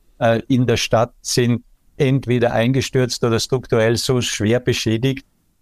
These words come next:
dass sie, äh, unbewohnbar sind und, äh, abgerissen werden müssen.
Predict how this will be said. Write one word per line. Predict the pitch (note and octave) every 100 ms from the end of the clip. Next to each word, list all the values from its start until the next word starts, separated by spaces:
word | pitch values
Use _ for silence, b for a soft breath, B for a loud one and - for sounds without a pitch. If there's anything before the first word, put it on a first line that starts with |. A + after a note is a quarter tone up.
| _
dass | - A#2+ -
sie, | B2 A#2+
äh, | A#2 A#2
unbewohnbar | A#2 E3 C#3 B2 G#2 G#2+ A2 A#2
sind | A2 B2 A#2+ A2+
und, | A2+ -
äh, |
abgerissen | A#2 A2 G#2+ - A#2 - A#2 G#2 - G#2+
werden | F#2 F2+ F2+
müssen. | F2 E2 - E2